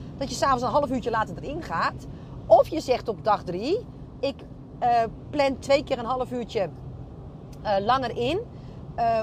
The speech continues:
op dag drie, zodat ik dag één en twee in kan halen." Weet ik veel. Maar dit zijn zulke basale problemen. Als de, de oplossing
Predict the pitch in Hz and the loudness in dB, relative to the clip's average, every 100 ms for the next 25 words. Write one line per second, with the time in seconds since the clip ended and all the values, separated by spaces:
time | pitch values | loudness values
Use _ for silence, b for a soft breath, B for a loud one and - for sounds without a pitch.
0 | - 285 - 254 220 240 320 330 262 262 | 6 6 8 6 4 0 -2 0 -2 0
1 | 247 233 277 277 269 262 339 285 233 208 | -2 0 -4 0 0 0 -2 -4 -6 -4
2 | 165 131 B - - 330 403 392 415 - | -6 -8 B -14 -4 0 0 0 -4 2
3 | 277 196 147 B B - 277 311 - - | 4 4 2 B B -2 0 0 -2 -6
4 | 277 427 - 339 320 254 262 359 392 - | -4 -4 -2 -2 -2 -4 -4 -2 -4 -4
5 | 339 320 - - - - - - - - | -4 -4 -6 -12 -14 -14 -14 -12 -12 -10
6 | - 269 330 262 247 339 415 392 359 320 | 0 2 4 2 -2 -4 -2 -4 0 2
7 | 320 285 330 - 180 175 - - B B | 2 2 -2 -2 -4 -4 -6 -10 B B
8 | - - 320 254 - - - - 202 240 | -6 0 0 -2 -8 -10 -12 -8 -6 -4
9 | - 311 - 302 285 - 226 | 0 2 2 2 0 0 -4